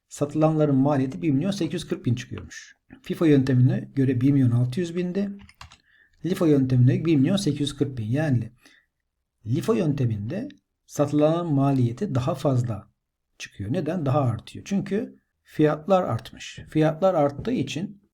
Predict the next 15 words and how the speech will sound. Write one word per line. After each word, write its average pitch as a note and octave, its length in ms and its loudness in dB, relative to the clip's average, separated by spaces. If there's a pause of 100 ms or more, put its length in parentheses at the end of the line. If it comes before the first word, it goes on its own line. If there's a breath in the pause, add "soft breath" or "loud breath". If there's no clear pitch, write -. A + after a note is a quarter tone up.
(120)
satılan E3+ 440 4
malların B2+ 540 2
maliyeti D3+ 680 2 (180)
de D3+ 300 0
artmış D3+ 400 2
oluyor D3 380 0
lifo D3+ 300 2
yöntemine B2+ 460 2
göre. G2+ 260 -12 (880)
Daha A#2+ 100 -2
doğrusu D#3+ 200 -4
daha D3 180 6
fazla G#2+ 320 -2
artmış - 280 -14
oluyor. - 200 -16